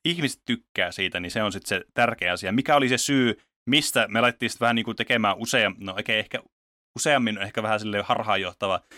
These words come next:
Silleen tiedostaa, että nä-, nä-, näillä on kysyntää, että ihmiset tykkää näistä, että ne on hauskoja. Plus näitä on tosi kiva tehdä.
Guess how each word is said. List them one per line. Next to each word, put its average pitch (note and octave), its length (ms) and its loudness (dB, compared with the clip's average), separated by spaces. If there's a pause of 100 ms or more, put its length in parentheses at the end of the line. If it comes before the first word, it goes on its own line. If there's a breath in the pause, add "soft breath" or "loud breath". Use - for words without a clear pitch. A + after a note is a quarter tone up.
(140 loud breath)
Silleen C3+ 380 0
tiedostaa, C#3+ 580 2
että G2 180 -2
nä-, G#2+ 160 0
nä-, A2+ 300 -2
näillä A#2+ 260 2
on B2 100 0
kysyntää, G#2+ 360 0
että - 160 -6
ihmiset A2 320 -2
tykkää F#2+ 420 -2
näistä, E2 200 -6
että - 120 -8
ne F#2+ 40 2
on F#2 80 0
hauskoja. F#2+ 400 -2
Plus C#3+ 240 -2
näitä B2 140 -2
on A#2 60 -4
tosi C3+ 220 -4
kiva F#2+ 220 -2
tehdä. F2+ 460 -4